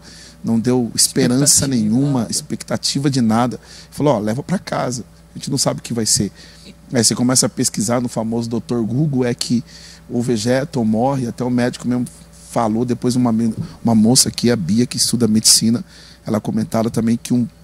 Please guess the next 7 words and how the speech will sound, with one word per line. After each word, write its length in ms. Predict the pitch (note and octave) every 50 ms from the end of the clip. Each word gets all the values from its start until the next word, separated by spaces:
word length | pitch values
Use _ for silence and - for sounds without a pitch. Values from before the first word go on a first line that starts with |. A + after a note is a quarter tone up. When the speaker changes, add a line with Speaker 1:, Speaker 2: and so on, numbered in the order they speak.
| - - - - -
Speaker 1:
parecido, 580 | - B2+ B2+ B2 A2 - - - - B2 A#2+ A#2+
um 40 | - - - -
parente 520 | C3 B2 A#2 B2 C#3+ C#3 - - A#2+ G#2+ - - - - - - - -
de 140 | A2 A#2
um 100 | A#2+ A#2
conhecido 520 | - - - C3+ B2+ A2+ - - C3 B2+ A#2
dela 280 | A2 A2 A2 A#2+ B2